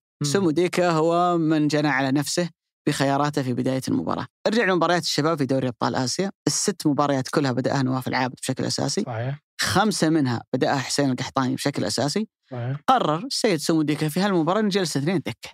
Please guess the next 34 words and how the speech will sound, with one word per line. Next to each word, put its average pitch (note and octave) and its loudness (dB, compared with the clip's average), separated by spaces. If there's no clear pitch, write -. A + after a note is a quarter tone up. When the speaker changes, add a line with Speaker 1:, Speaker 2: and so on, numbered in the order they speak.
Speaker 1:
إنه F#3 2
نواف G3+ 2
العابد F3 2
اللي D3+ 0
كان D3 0
أفضل C#3 0
لاعب C3+ 0
في B2 0
نادي C3 0
الشباب D3 0
Speaker 2:
بالضبط. C3+ 2
Speaker 1:
طوال C3 2
الشهر B2 -2
الماضي. B2+ 0
Speaker 2:
يعني F3 2
أنا A#3 2
هالنوع G3 2
من D3+ 2
التصرفات C#3 -2
بأمانة D#3+ 2
يستفزني. - -6
يعني F3 2
ما، A3+ 0
أنت B3+ 0
لو F3+ 4
تعطيني F#3+ 0
أفضل F3+ 0
ما C3 2
لديك، - -4
لو G#3+ 4
تسوي G#3+ 2
العجب، C#3 0
لا C#3+ 4
معلش. - -4